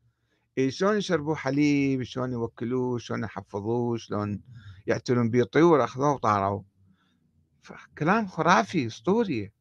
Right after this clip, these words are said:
بعيد عن المنطق، بعيد عن الإسلام، بعيد عن القرآن، بعيد عن العقل، بعيد عن الواقع. ناس خرافيين مسوين هالأفلام الهندية. فتناوله الطير.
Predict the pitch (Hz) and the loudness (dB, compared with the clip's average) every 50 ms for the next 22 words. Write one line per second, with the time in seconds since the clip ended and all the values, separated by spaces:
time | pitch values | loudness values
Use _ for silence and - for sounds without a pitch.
0 | _ _ - - - - - - - - 180 175 160 151 165 175 - - - 113 | _ _ -6 -2 -2 -2 0 0 0 0 0 2 4 4 2 2 2 0 -4 -4
1 | - - 98 - 147 165 - - - 165 156 131 143 - - 143 143 151 156 143 | -2 -4 -2 0 0 0 0 0 -2 -2 -2 -4 -6 -6 -2 2 4 6 6 6
2 | 127 120 113 _ _ - - - _ _ - 113 123 165 165 131 135 151 143 - | 4 2 -2 _ _ -20 -20 -20 _ _ 0 4 4 4 6 6 4 2 2 2
3 | - 127 107 104 143 151 151 147 135 123 107 87 92 143 139 135 - 139 131 123 | 2 4 6 6 6 6 6 4 4 2 2 2 2 2 2 2 0 0 0 2
4 | - - 147 - - 151 143 143 131 120 117 113 110 - 139 - 156 - - 151 | 2 2 2 4 2 4 4 4 4 2 2 0 2 2 2 2 2 2 2 2
5 | 147 143 143 143 156 170 170 - - 151 147 139 - - _ _ _ _ _ _ | 2 4 6 8 8 8 8 6 6 6 8 8 6 4 _ _ _ _ _ _
6 | _ _ _ _ _ _ _ _ _ _ _ 165 220 254 247 - - - 208 208 | _ _ _ _ _ _ _ _ _ _ _ 4 4 4 4 2 0 0 2 2
7 | 202 190 - - 196 185 175 165 175 185 202 190 - 175 165 175 185 185 170 156 | 2 2 0 0 0 2 2 2 2 2 -2 -2 -2 0 0 2 2 2 0 0
8 | 151 143 - - 131 135 - 127 139 147 147 143 127 117 113 113 107 107 113 101 | -2 -4 -6 -6 -8 -8 -4 -2 0 0 0 0 -2 -2 -2 -2 -2 -2 0 -2
9 | 87 87 87 85 - _ _ _ _ _ _ - _ _ _ _ _ _ - 185 | -2 -4 -8 -12 -18 _ _ _ _ _ _ -20 _ _ _ _ _ _ 2 2
10 | 190 - 202 196 196 196 202 214 247 269 262 247 233 214 - _ 214 202 196 156 | 6 6 8 10 10 10 10 10 8 8 8 6 4 2 0 _ 6 6 6 6
11 | 117 | 2